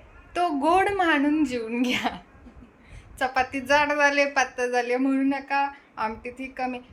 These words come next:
स्पेशल इन्स्ट्रक्शन तुझ्यासाठी, सत्यमसाठी आमच्या. जर उद्या जेवायचं असेल, संध्याकाळी जेवायचं असेल तर,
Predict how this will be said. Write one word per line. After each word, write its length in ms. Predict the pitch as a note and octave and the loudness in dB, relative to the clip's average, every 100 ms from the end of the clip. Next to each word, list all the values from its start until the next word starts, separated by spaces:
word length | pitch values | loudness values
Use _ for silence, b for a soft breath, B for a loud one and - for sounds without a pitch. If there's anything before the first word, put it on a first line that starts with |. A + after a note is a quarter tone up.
| - | -20
स्पेशल 540 | - F4+ F4+ - F#4+ | 2 4 4 2 0
इन्स्ट्रक्शन 600 | F#4+ F#4 - E4+ E4+ F4 | 0 -2 -2 -4 -2 -4
तुझ्यासाठी, 600 | D#4+ D#4 A3 A3 F3+ - - - - - - - _ _ _ - | -2 0 0 -2 -8 -12 -20 -20 -20 -20 -20 -20 _ _ _ -2
सत्यमसाठी 640 | C#4+ C#4+ B3 B3+ G#3 G3 | 0 0 -4 -4 -6 -6
आमच्या. 640 | F#3+ F3+ - - _ - | -12 -14 -20 -20 _ -10
जर 160 | C4+ C#4+ | -6 -4
उद्या 320 | B3+ C4+ D4 | -4 2 4
जेवायचं 460 | C#4 C4+ A3+ G#3 G#3 | 6 2 2 -2 -6
असेल, 340 | G#3 G3+ F#3+ | -10 -14 -8
संध्याकाळी 460 | - D4 D4+ F#4+ F#4 | -2 0 2 2 2
जेवायचं 440 | E4 A3+ G#3 A3 | 2 0 0 -6
असेल 320 | G#3+ G#3+ A#3 | -10 -12 -4
तर, 120 | C#4+ | -2